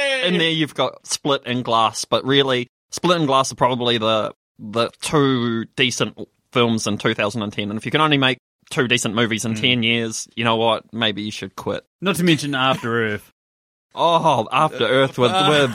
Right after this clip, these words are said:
Speaker 2: with, oh man, you, there was some stinkers in there, man. I'll be honest with you.
Speaker 1: I
Speaker 2: So
Speaker 1: knew you had this one. I was so tempted to take it. Yeah, he, he would have been probably higher than, um, Thing for me, Michael Bay. Yeah. Okay, moves us over to question number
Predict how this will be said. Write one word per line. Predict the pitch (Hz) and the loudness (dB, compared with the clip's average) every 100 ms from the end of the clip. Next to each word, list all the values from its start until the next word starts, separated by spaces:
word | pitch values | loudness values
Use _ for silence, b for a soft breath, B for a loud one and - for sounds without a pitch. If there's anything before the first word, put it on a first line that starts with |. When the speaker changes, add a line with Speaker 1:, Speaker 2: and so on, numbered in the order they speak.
| 156 | 0
Speaker 2:
with, | 147 | 2
oh | 156 143 143 120 | 4 4 4 2
man, | 113 117 123 113 | 0 -2 -2 -4
you, | 135 | -8
there | 170 175 | 0 2
was | 170 | 2
some | - 139 123 | 2 -2 0
stinkers | - 120 117 107 110 | 0 0 0 -2 -2
in | 104 | -4
there, | 104 | -4
man. | 104 101 | -4 -4
I'll | 104 | -2
be | 113 | -2
honest | 101 104 - | -2 -6 -8
with | 101 | -6
you. | 104 | -4
Speaker 1:
I | 107 101 120 _ - 113 | -4 -4 -12 _ -18 -8
Speaker 2:
So | 120 135 | -2 2
Speaker 1:
knew | |
you | 135 123 | 2 2
had | 110 | 0
this | 107 | -4
one. | 120 107 | -4 -2
I | 110 | -2
was | 113 | -4
so | - 120 | -4 -6
tempted | 107 110 98 | -4 -8 -8
to | 92 | -12
take | - 101 95 | -6 -6 -2
it. | 76 | -4
Yeah, | 117 107 | -2 -2
he, | 117 127 123 | 0 2 2
he | 131 | 2
would | 117 | 2
have | 101 | -2
been | 104 98 | -2 -4
probably | 104 98 92 | -4 -6 -6
higher | 98 95 98 | -4 -4 -4
than, | 95 95 95 | -6 -6 -4
um, | 95 98 90 - | -4 -6 -8 -8
Thing | 98 98 | -6 -6
for | 104 | -4
me, | 101 104 | -2 0
Michael | 110 90 95 | 0 -4 -2
Bay. | 95 104 - | -2 -4 -6
Yeah. | 95 98 98 _ - | -4 -4 -6 _ -4
Okay, | - 214 262 | 0 2 2
moves | 247 180 | 2 2
us | |
over | 190 170 | 0 0
to | - | -2
question | 151 - 110 | -6 -4 -6
number | 107 107 107 110 107 110 110 110 110 110 107 | -4 -2 0 2 2 2 2 2 2 2 0